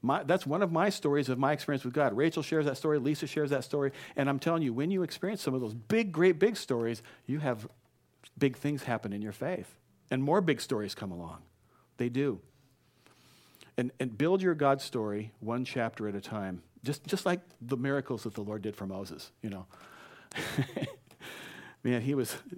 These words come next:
doing some stuff there, you know, the burning bush, the, um, uh, the serpent on the ground, the, the leprous hand, the, the river turning to blood. Moses is learning some God stories. Are you?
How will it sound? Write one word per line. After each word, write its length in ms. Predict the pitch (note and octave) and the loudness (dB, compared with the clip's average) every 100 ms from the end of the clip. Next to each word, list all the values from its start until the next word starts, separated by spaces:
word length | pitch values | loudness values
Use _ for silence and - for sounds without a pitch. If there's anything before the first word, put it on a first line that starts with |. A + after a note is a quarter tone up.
| A#2+ | -2
doing 240 | C3 C3 | 0 0
some 160 | - G#2 | -2 -8
stuff 300 | - A#2 A#2 | -2 -2 -2
there, 120 | G2+ | -4
you 60 | G#2+ | -4
know, 80 | |
the 80 | G2+ | -6
burning 320 | G#2 A#2 D3+ | -4 -2 -2
bush, 520 | C3 A#2+ C3 C3 - - _ _ _ _ _ | -2 -2 -2 -4 -10 -18 _ _ _ _ _
the, 320 | G#2+ G#2+ G#2 | -4 -2 -2
um, 220 | F#2+ F2+ F#2+ - _ _ _ _ _ _ _ _ - - | -4 -8 -12 -18 _ _ _ _ _ _ _ _ -16 -10
uh, 160 | G2 F#2+ | -10 -8
the 100 | A2 | -6
serpent 340 | - C3 C3 | -2 0 0
on 140 | C3 B2+ | 0 -2
the 80 | |
ground, 540 | A#2+ A#2 A#2 A#2+ B2 A2 | -2 -2 0 0 -2 -4
the, 280 | G2+ F#2 F2+ | -6 -6 -8
the 120 | F#2 F#2+ | -10 -2
leprous 420 | B2 B2+ B2+ - | -2 0 -2 -2
hand, 480 | B2+ A#2+ A#2 A#2+ G2+ | -2 -2 -2 -4 -4
the, 340 | G2 F#2 F#2 F#2 E2+ D#2+ F#2+ - | -6 -6 -8 -12 -16 -16 -18 -14
the 120 | G2 | -8
river 460 | F#2+ B2 A#2+ B2+ B2+ - - - | -4 -2 0 -2 -4 -12 -18 -6
turning 240 | B2+ A#2+ | -2 -2
to 60 | G#2 | -4
blood. 340 | G#2 A#2 A#2+ - - - | -2 0 -2 -4 -16 -2
Moses 320 | C#3 E3+ D#3 | 2 2 2
is 40 | C3 | 0
learning 280 | C3+ D3 | 0 0
some 140 | C3 A2+ | -2 -2
God 260 | A#2 C3+ | 0 0
stories. 580 | - - D#2+ - - - _ _ _ _ _ _ _ _ _ - | -2 -8 -10 -10 -14 -18 _ _ _ _ _ _ _ _ _ -10
Are 120 | A2 | -4
you? 320 | B2 D#3 G3+ | -2 -2 -4